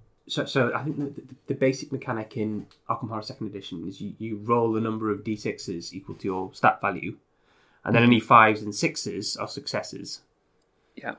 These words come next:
Speaker 1: Um, and then Bless increases the value of success by one, so fours are successes, and Cursed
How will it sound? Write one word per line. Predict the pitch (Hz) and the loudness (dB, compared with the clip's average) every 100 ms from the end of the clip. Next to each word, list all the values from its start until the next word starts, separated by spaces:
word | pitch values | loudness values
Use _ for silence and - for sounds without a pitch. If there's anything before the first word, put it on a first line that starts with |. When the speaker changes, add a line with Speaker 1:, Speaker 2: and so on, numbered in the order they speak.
| _ _ - | _ _ -4
Speaker 1:
Um, | 110 98 98 - - | 0 0 -2 -6 -2
and | 107 | 0
then | 104 101 | 0 -2
Bless | 104 123 120 - - | 0 4 4 2 -4
increases | 110 107 - 127 113 | -4 0 2 2 0
the | 107 | 0
value | 101 113 107 98 | 4 4 4 0
of | 101 | -2
success | - - 98 - | -10 -6 -4 -4
by | - 95 | -2 -2
one, | 92 107 95 | 0 -2 -2
so | 104 | -6
fours | - - 104 95 | -4 0 2 0
are | 101 | -6
successes, | 107 - - - - - | -12 -12 -12 -12 -14 -14
and | 98 95 | -14 -12
Cursed | - 107 90 - - | -4 -4 -2 -8 -10